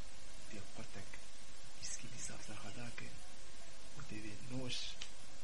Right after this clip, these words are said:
û Xwedê çi date. Saetek çel û pênc daxe, divê tenê hûn ji bê, ji bo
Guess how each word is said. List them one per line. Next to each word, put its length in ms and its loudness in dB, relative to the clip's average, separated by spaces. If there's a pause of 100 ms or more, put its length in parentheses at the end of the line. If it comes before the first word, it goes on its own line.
(1080)
û 40 0 (400)
Xwedê 300 0 (100)
çi 160 0
date. 320 -2 (3000)
Saetek 560 0 (720)
çel 200 0
û 160 0
pênc 240 0
daxe, 300 0 (680)
divê 240 0 (340)
tenê 320 0 (720)
hûn 200 0
ji 80 0
bê, 180 0 (400)
ji 100 0
bo 140 0